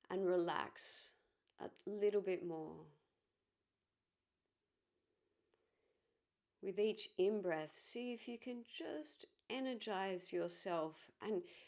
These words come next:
bring that, that balanced amount of effort to the practice.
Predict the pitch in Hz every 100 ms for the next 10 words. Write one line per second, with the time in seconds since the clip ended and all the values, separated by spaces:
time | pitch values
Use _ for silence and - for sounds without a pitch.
0 | - _ 233 247 240 202 - - - -
1 | - - - - _ _ - - - 226
2 | 214 220 214 208 - 208 202 185 180 185
3 | 196 180 - 185 185 175 143 - - -
4 | - - _ - 185 175 165 151 151 -
5 | 151 147 - -